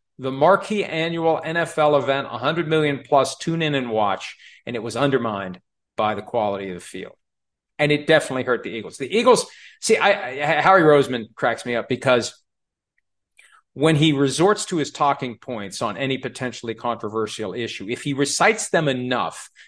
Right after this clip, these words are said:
people who get it understand what he's really saying. You know, he under-,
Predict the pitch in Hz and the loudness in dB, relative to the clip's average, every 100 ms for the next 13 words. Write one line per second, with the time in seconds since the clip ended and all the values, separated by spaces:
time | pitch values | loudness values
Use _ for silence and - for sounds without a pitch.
0 | _ - 202 202 165 147 113 135 123 117 | _ -6 0 2 2 0 2 2 2 -4
1 | 135 123 117 - 120 120 117 113 120 104 | -8 -8 -10 -6 -4 -4 -6 -8 -8 -10
2 | 110 107 101 - - 104 90 - _ _ | -8 -8 -8 -8 -6 -6 -8 -12 _ _
3 | _ _ _ _ _ _ _ 120 117 110 | _ _ _ _ _ _ _ -6 -4 -4
4 | - _ _ _ 170 170 143 147 | -8 _ _ _ 2 4 0 -4